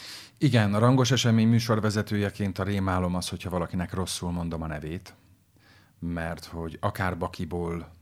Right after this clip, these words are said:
ö, kifolyólag, akár pedig azért, mert rosszul adták meg, az a legkínosabb. Ö, a rádióban pedig régen az volt a mumusom, hogy mi van akkor, hogyha nem kezdődik el az előadás, és nekem akkor nagyon sokat kell beszélni. És ez egészen addig tartott, amíg volt egy Metropolitan Opera közvetítés,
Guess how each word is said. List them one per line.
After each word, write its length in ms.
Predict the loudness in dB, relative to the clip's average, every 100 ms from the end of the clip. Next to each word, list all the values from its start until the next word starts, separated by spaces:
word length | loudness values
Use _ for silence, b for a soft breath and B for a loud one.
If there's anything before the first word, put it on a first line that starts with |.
| _ _
ö, 340 | -12 -10 -8 -10
kifolyólag, 640 | -10 -10 -8 -6 -4 -6 -4
akár 380 | -4 -2 -4 -4
pedig 260 | -6 -6 -8
azért, 380 | -8 -8 -8
mert 360 | -8 -8 -10 -16 -8
rosszul 380 | -6 -6 -6 -6
adták 400 | -6 -6 -6 -6
meg, 260 | -6 -6 -8 -14 -18 B B B
az 140 | -10 -8
a 40 |
legkínosabb. 720 | -8 -8 -10 -8 -8 -8 -8 -10 B B B B B B B _ -4
Ö, 160 | -2 -2
a 100 | -2
rádióban 800 | 2 4 6 4 2 2 2 0
pedig 440 | 0 0 0 -2 -2
régen 380 | 2 2 4
az 140 | 2 2
volt 240 | 0 0
a 40 | 0
mumusom, 600 | 0 0 0 0 0 0
hogy 180 | 0
mi 140 | 2 2
van 140 | 2
akkor, 240 | 0 -2 -2
hogyha 200 | -2 -2
nem 160 | -2
kezdődik 460 | -2 -4 -2 -4 -4
el 120 | -6
az 120 | -4
előadás, 600 | -6 -4 -2 0 -2 -4
és 160 | -6 -6
nekem 280 | -6 -4 -6
akkor 240 | -4 -4
nagyon 220 | -4 -6
sokat 340 | -8 -8 -10 -10
kell 180 | -10
beszélni. 420 | -10 -10 -10 -10 -8
És 120 | -2
ez 80 | 2
egészen 340 | 2 0 -2
addig 280 | -2 -4 -4
tartott, 400 | -4 -2 -6 -4
amíg 240 | -4 -4
volt 240 | -4 -4 -4
egy 80 |
Metropolitan 600 | -4 -4 -6 -6 -6 -6
Opera 260 | -6 -6 -8
közvetítés, 760 | -6 -6 -4 -4 -2 -4 -6